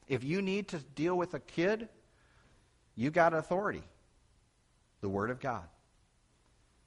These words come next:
Husbands and wives, in your conversations, going in the Word of God, in grace, and in speaking the truth in love.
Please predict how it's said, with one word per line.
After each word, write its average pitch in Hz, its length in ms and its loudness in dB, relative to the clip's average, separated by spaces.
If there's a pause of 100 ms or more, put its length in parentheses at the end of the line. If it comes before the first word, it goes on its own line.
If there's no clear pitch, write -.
(280)
Husbands 160 480 -2
and 156 80 -6
wives, 165 380 2
in 104 80 -4
your 131 120 -2
conversations, 90 1000 -8 (520)
going 127 460 -4 (160)
in 101 120 -6
the 90 80 -6
Word 92 240 -4
of 113 120 -10
God, 87 300 -12 (160)
in 117 240 -2
grace, 110 640 -4
and 107 160 -6
in 98 120 -6
speaking 131 500 -6
the 110 80 -6
truth 113 360 -8
in 90 180 -8
love. 80 240 -8